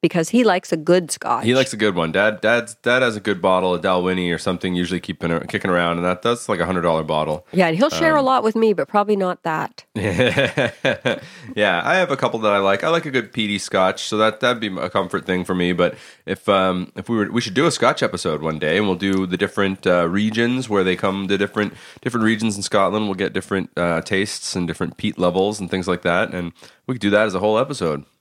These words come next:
Speaker 1: And he'll do that at our house so he can get into his father's Dalwhinnie.
Speaker 2: There you go. Yeah, I'll, I'll bring my cheap stuff and drink Dad's expensive stuff, and then I
Speaker 1: Yeah.
Speaker 2: can crash at your place.
Speaker 1: Yes.
Speaker 2: Uh, but yeah, I think we both
Speaker 1: Oh, joy.
Speaker 2: <laughs> we both like tea as kind of a, a comfort throughout
Speaker 1: I do
Speaker 2: the day,
Speaker 1: like tea.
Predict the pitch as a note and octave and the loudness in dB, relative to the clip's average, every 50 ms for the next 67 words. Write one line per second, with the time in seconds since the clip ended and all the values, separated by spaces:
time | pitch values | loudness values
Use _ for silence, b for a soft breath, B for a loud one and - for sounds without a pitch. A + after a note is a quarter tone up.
0 | - F#3 F#3 D#3+ E3 F3+ F3 D#3+ - F#3+ G3 G3+ G3 F#3+ F#3 E3+ D3+ D3 C#3+ D3+ | 0 0 0 2 2 0 0 2 2 2 2 4 2 2 0 0 0 0 0 0
1 | D#3+ D#3 E3 E3+ F#3+ G#3 - - E3+ D#3+ D#3+ D#3 D3+ D#3+ D3+ D3+ E3+ D#3 D#3 D3+ | -2 0 0 0 0 0 0 0 0 0 2 0 0 0 0 0 2 2 2 2
2 | D3 - E3 D3+ C#3+ - - D#3 C#3+ C#3+ C#3+ D3+ D3+ C#3+ - - C#3 C#3 C3 B2+ | 0 0 -4 -4 -4 -4 -2 0 0 0 0 0 -2 -4 -4 -4 -4 -2 -2 -2
3 | B2+ C3 C#3 C#3+ C3 A#2+ - _ - F2 F#2 F2+ F#2 E2 E2+ D#2 D2 C#2+ D2 C#2+ | -2 -2 -2 -4 -6 -6 -8 _ -2 0 2 2 0 0 -2 -2 -2 -4 -6 -6
4 | D2+ F2 F2+ E2 D#2+ D#2+ E2 E2+ E2+ D2+ D#2 F2 E2 D#2 F2+ F2 F2 E2+ E2+ E2 | -4 -2 0 0 0 0 0 -2 -2 -2 -2 -4 -4 -2 -2 -2 -2 -2 -2 -4
5 | - - F2+ - - - F2+ E2 D2+ - E2+ D#2+ E2+ D#2+ - - E2+ E2 E2 - | -4 -6 -8 -6 -4 -4 -2 -2 -2 -2 -4 -6 -6 -4 -2 0 0 0 0 -2
6 | - - - - F2+ E2+ - - - - E2 E2 E2+ - G2+ A2 A#2 B2 - A2 | -8 -8 -4 -4 -4 -4 -4 -8 -8 -4 -2 -2 -2 -2 0 2 4 4 2 2
7 | G2+ - A2 A2+ G#2+ A2 F#2 G2+ A#2 B2+ B2 - E2+ D2+ C#2+ - - _ b b | 0 0 0 0 0 -2 -4 -2 -2 -2 -2 -2 -4 -4 -6 -10 -16 _ b b
8 | F#3 E3+ D3+ D3+ E3 - - - C#3 F#3+ F#3+ - D3 D3+ D3 D3 G3+ G#3 - D#3+ | 0 0 0 0 -2 -8 -4 0 0 0 2 2 2 2 2 2 0 -2 -2 -2
9 | C3 - C#3 G3 G#3 A3+ A#3 G#3 - A#3 A#3 A3+ A3 G#3+ G3 F3+ E3 D3+ - F2 | 0 2 4 4 4 4 2 2 2 2 4 4 4 4 2 2 0 -4 -4 -6
10 | D#2+ D2+ - A#2 G2 - B2+ G2+ F2 G2 G2 - - - - - - A#2+ A2 B2+ | -4 -2 -2 -2 -2 -2 -2 -4 -2 -4 -6 -6 -8 -14 -18 -12 -6 -2 2 2
11 | C#3+ D3 C#3+ C3+ B2 A2+ - - - A2+ A2+ A2 G2 F2+ - - - G2 F#2 F2+ | 2 2 2 0 -2 -2 -2 -2 -2 0 0 2 0 0 -2 -2 -2 0 0 2
12 | E2 F2 E2+ E2 - - A2+ - G#2 G2 F2+ - G2+ F#2 E2 - - - G2 F#2+ | 2 2 2 2 0 -2 -4 -2 -4 -4 -2 0 -2 -2 -2 -4 -8 -4 0 0
13 | F#2 F#2 F2+ - D#2+ D#2+ E2+ D#2 D#2 D#2+ - - D2+ | 2 2 0 0 -2 0 0 0 0 -2 -4 -8 -10